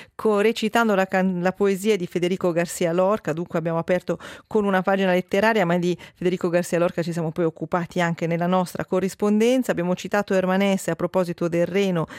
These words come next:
del fiume e, ehm, a proposito del pezzo sulla Neue Zürcher Zeitung questa mattina di Elke Heidenreich. E ora di letteratura continuiamo a parlare, però ci spostiamo, andiamo nei Paesi Baschi per parlare anche di surf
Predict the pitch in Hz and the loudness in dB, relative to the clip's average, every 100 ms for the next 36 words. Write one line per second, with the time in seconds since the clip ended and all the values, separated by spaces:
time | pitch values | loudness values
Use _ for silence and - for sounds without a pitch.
0 | - - 190 185 - 240 233 190 160 - | -14 -2 0 0 -2 2 4 2 0 -6
1 | - 190 190 - 165 156 151 156 165 180 | -4 -2 0 -2 -2 -2 -4 -4 -4 -2
2 | 190 185 185 175 170 - 190 180 160 - | 0 0 0 0 0 0 -2 0 -4 -4
3 | 165 170 175 - 175 175 185 180 180 175 | -2 0 0 -2 -4 -2 0 -2 -2 -2
4 | 175 175 175 - 190 165 - - - - | -2 -2 -2 -2 -2 -2 -6 -16 -14 -2
5 | 196 - 214 - 208 214 220 254 277 254 | 0 2 0 0 0 2 2 4 4 4
6 | 220 208 - - - 240 262 196 175 180 | 2 0 -6 -4 2 4 4 2 0 0
7 | 190 202 190 - 196 165 - - - 208 | 0 2 0 0 0 0 -2 -14 0 0
8 | 202 214 214 196 170 - 196 - 220 226 | 4 2 4 2 2 0 0 2 2 4
9 | 254 302 233 190 202 185 190 - 202 196 | 2 2 2 2 2 0 -4 -2 -2 0
10 | 226 247 285 190 185 180 175 - 185 185 | 0 2 2 2 2 2 0 2 0 0
11 | 196 208 220 240 - 190 208 - 185 190 | 0 2 2 0 -2 -2 -2 0 0 2
12 | 180 190 185 170 170 - - 180 208 220 | 2 2 0 0 -2 -4 -12 -2 0 0
13 | - - - 240 269 285 - 311 | 0 -2 2 4 4 0 0 0